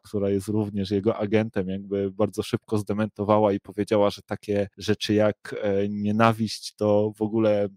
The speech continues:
e, nie mieszczą się w całym systemie wartości Kyriego Irvinga, tak? Że, że on nikogo nie nienawidzi i że jemu tak naprawdę zależy tylko na pokoju, miłości i akceptacji dla każdego, więc takie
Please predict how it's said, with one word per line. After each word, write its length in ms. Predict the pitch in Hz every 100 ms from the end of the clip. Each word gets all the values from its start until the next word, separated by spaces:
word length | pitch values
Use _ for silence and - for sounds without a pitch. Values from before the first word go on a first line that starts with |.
| _
e, 200 | 104 107
nie 240 | 110 120
mieszczą 480 | 117 123 - - 101
się 420 | - 107 101 101 98 _
w 80 | -
całym 340 | - 113 110 110
systemie 500 | - 113 123 117 107
wartości 580 | 113 - 135 - -
Kyriego 520 | - 104 101 104 101 110
Irvinga, 640 | 117 107 101 107 104 92
tak? 420 | - 104 117 - _
Że, 580 | - 101 113 110 110 110 110
że 160 | 110 123
on 120 | 123
nikogo 800 | 123 123 - 143 113 107 107 107
nie 120 | 113
nienawidzi 800 | 117 113 107 104 123 135 143 127
i 40 | 110
że 160 | 110
jemu 240 | 117 127 120
tak 180 | 107
naprawdę 440 | 120 104 120 117 117
zależy 380 | 110 110 107 113
tylko 300 | 110 - 113
na 120 | 104
pokoju, 480 | - - 131 117 107
miłości 720 | 110 110 110 - 107 113 233
i 80 |
akceptacji 760 | - - - - - 98 - 95
dla 140 | 92
każdego, 540 | - 101 95 95 92 92
więc 260 | 98 110 _ _ _ _ _
takie 380 | 123 - 135 131